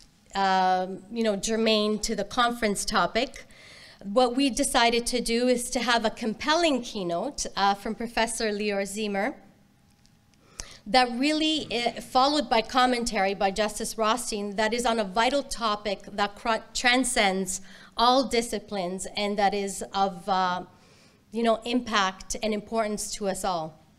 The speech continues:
Now, also another innovation, as Osgoode is a leader in experiential learning,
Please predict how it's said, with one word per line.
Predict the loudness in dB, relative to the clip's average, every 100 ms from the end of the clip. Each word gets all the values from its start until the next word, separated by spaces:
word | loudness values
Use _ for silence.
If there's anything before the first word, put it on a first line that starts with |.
| _ _ _ _ _ _ -20 -20 -16 -2
Now, | 4 6 6 2 0
also | 0 0 0 2
another | 4 4 4 4
innovation, | 2 0 -2 -4 -6 -8 -12 -12 0
as | 2 4 2 -2
Osgoode | 2 2 2 0 2
is | 2 2
a |
leader | -2 0 0 2 2 2 0
in | -2 -2 -2 -4
experiential | -4 -4 -2 0 2 2 0 0
learning, | 4 4 4 0 -2